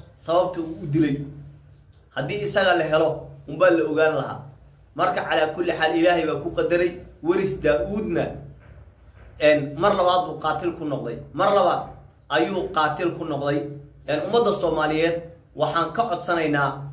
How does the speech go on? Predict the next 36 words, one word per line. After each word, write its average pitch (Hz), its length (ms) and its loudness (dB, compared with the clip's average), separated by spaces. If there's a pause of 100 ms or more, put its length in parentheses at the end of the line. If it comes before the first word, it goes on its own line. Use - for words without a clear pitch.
(160)
in 185 160 -4
ay 143 420 0
dambiilaha, 156 560 2
in - 160 -2
Ilaahay 165 260 0
soo 160 200 2
dhoweeyo, 139 460 0 (280)
Allah 170 240 4
ay, 165 160 -2 (880)
ay 151 180 -2
u - 60 -2
baryaan. 143 540 0 (240)
Dadka 185 380 0
ehelka 175 360 2
ee 156 140 -4
Soomaaliyeed 147 640 0 (520)
ee 160 160 0
gabdhahoodii 185 540 2
uu 208 160 -8
baabi'iyey, 160 600 4 (500)
in 214 320 0
Ilaahay 180 480 4
uu 151 160 -6
dambiilaha 156 580 -2
uu 147 60 -10
soo 180 300 2
qabto, 156 440 -4 (320)
si - 160 -10
cadaaladda 170 580 2
loo 175 200 4
hor 160 160 -2
keeno. 143 320 -4
Ummad, 202 480 0
yacni, 147 320 -2
gabar 170 360 2
dambana 180 300 0